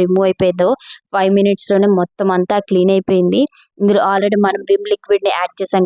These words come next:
కాబట్టి డిష్ వాషర్ లిక్విడ్ని, ఇంకా మళ్ళీ మనం సోప్ కానీ లేదా లిక్విడ్ కానీ పెట్టి ఏమీ మళ్ళీ ఏమీ వాష్ చేయని అవసరం లేదు. ఇంకా వాటర్తో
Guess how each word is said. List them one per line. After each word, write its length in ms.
కాబట్టి 360
డిష్ 200
వాషర్ 300
లిక్విడ్ని, 380
ఇంకా 200
మళ్ళీ 340
మనం 240
సోప్ 320
కానీ 300
లేదా 260
లిక్విడ్ 320
కానీ 220
పెట్టి 220
ఏమీ 200
మళ్ళీ 220
ఏమీ 240
వాష్ 260
చేయని 220
అవసరం 280
లేదు. 200
ఇంకా 320
వాటర్తో 400